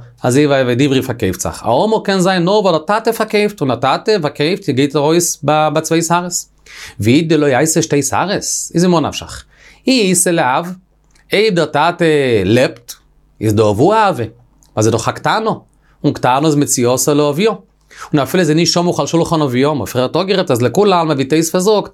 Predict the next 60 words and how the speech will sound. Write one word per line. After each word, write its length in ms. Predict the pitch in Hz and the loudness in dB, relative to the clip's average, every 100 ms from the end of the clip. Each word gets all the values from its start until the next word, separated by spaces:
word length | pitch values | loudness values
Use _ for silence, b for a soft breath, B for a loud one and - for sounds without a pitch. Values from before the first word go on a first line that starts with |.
| b b 117 | b b -4
ביי 120 | 120 | -4
קטנו, 440 | - 147 170 185 | 0 -2 0 -2
אפילו 220 | - 143 135 | 0 0 0
א 20 | |
נער 280 | 131 151 160 | 0 0 0
איז 120 | 135 | 0
אלעמאל 260 | 135 147 147 | 0 0 0
געהאט 140 | 147 | 0
צום 140 | 165 | -2
טאטן. 280 | 160 185 190 151 _ _ B B B | 0 -2 -2 -10 _ _ B B B
ווי 160 | 110 170 | 0 2
די 140 | 170 | 2
לעסה 320 | 120 139 160 170 | 2 2 2 2
לאב, 260 | 156 139 | 2 0
וואס 140 | 127 - | -2 -2
דו 100 | 165 | -2
זאגן, 220 | 95 110 | 0 0
האט 200 | 110 147 | -2 0
דער 180 | 202 196 | -2 0
טאטע 240 | 196 185 | 0 2
געשטארבן. 460 | 180 175 170 143 95 _ b b b | 0 0 0 -2 -6 _ b b b
און 100 | 143 | 0
זי 160 | 143 185 | 2 2
געבליבן 460 | 170 156 170 165 | 0 2 0 0
א 40 | 160 | -2
אמו, 520 | 117 107 110 151 - b b b | -2 -2 0 -2 -6 b b b
זאג 220 | - 113 | -2 0
מיר, 440 | 147 214 214 190 165 | 2 0 0 0 0
האט 60 | |
די 60 | 143 | 0
מציאה 380 | 135 135 202 175 | -2 0 0 2
געהערט 320 | 147 165 170 | 2 0 0
נישט 220 | 160 - | -2 -2
צו 60 | 147 | -2
דעם 100 | 110 | -2
רוטן, 280 | 95 127 202 220 180 | 0 0 -2 -6 -4
נאר 100 | 151 | -2
זי 140 | 170 | 0
געהערט 300 | 156 202 214 | 0 0 0
צו 140 | - | 0
איר. 280 | 190 226 190 - _ _ b b b | 0 0 -2 -8 _ _ b b b
ער 100 | - | -2
איז 200 | 120 147 | 0 2
אבער, 160 | 147 143 | 0 2
ער 60 | |
איז, 120 | 143 127 | 2 2
דער 240 | 170 160 | 0 0
טאטע 220 | 156 170 | 0 -2
געשטארבן, 420 | 165 135 185 185 156 | -2 0 2 2 2
איז 200 | 131 - | 0 -2
טיפוג 540 | 180 226 - 160 147 | -2 -2 0 0 2
מיתת 380 | 151 160 170 - | 2 0 0 0
האב, 200 | 185 180 | 0 0
איז 120 | 131 | 0
ווייטער, 380 | 151 233 - 170 | 0 0 0 0
ווי 160 | 160 | 0
קומט 260 | 175 190 190 | 0 0 0
דער 100 | 175 | 0
רוטן 260 | 185 202 214 | 0 0 0
בכלל? 380 | 165 151 117 | 0 0 -2